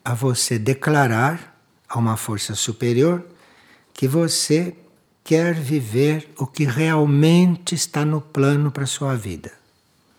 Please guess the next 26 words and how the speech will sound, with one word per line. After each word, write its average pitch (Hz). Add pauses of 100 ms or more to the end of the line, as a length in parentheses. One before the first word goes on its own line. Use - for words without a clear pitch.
(560)
Porque 131
nós 180
vivemos 180
o 175
que 180
queremos, 120
né? 151
Porque 131
temos 139
o 139
livre-arbítrio. 117 (680)
E 120
muito 170
poucas 147
vezes 156
perguntamos 165
se -
o 143
que 139
estamos 120
vivendo 127 (280)
é 131
aquilo 147
que 151
deveria 139
ser. 107